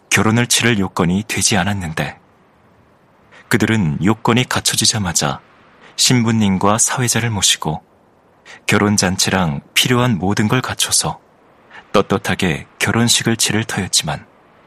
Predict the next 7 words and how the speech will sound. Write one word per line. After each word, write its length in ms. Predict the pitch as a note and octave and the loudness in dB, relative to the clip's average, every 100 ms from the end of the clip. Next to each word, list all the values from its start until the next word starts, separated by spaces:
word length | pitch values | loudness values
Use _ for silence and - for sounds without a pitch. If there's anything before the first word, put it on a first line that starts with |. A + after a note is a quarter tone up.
| _ _ _ _ _ _ | _ _ _ _ _ _
지금은 460 | - - F#2 F2+ F#2+ - | 0 0 2 0 -2 -2
기다려야만 600 | - G#2 G2+ F#2 G2+ G#2+ | -2 0 0 0 -2 -2
했고 400 | E2 - D#2+ - _ _ _ _ _ _ _ _ - - - | -6 -6 -8 -8 _ _ _ _ _ _ _ _ -20 -12 0
예전 340 | G2 G#2 A#2+ | 2 4 4
방식으로 580 | A2+ A2 - - F#2+ G#2+ | 2 2 0 0 0 0
지내야 380 | - - F#2+ E2+ | 0 0 0 -2
했으며, 540 | G2+ G2 - D2+ C#2+ | -2 0 -2 -2 -8